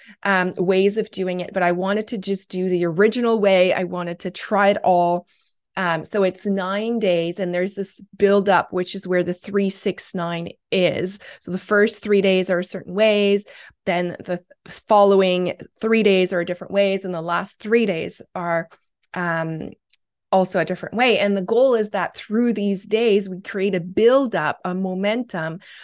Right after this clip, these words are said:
where we gradually remove things, allowing the liver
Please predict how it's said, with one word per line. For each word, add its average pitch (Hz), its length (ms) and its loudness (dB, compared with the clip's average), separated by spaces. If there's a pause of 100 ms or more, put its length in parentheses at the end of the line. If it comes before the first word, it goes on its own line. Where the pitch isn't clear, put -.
(180)
where 196 200 4
we 196 280 0
gradually 214 580 2
remove 190 440 -2
things, 202 460 -2
allowing 208 680 -2
the 202 100 -8
liver 190 720 -2